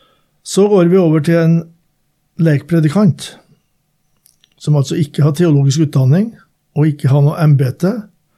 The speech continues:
Han het Paul Gerhard Sand, født i atten førtiåtte og død nitten elleve. Å hete <clears throat> Paul Gerhard måtte oppleves veldig forpliktende. Den store salmedikteren Paul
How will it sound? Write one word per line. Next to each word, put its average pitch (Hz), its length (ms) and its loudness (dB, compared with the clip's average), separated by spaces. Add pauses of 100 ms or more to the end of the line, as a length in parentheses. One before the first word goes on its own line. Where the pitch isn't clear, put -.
(240)
Han 143 120 2
het 151 200 -4
Paul 180 400 0 (160)
Gerhard 147 400 0 (140)
Sand, 165 540 0 (420)
født 143 200 -2
i 156 60 0
atten 143 240 -2
førtiåtte 160 640 -2 (140)
og 143 140 0
død 139 240 0
nitten 143 420 -2 (160)
elleve. 135 400 0 (1400)
Å 143 80 0
hete 185 400 -2 (240)
<clears throat> 143 280 0
Paul 160 280 0
Gerhard 160 480 0 (1080)
måtte 156 240 0
oppleves 151 440 0
veldig 139 240 0
forpliktende. 156 600 0 (960)
Den 143 200 2
store 147 400 0
salmedikteren 147 720 0
Paul 151 220 -2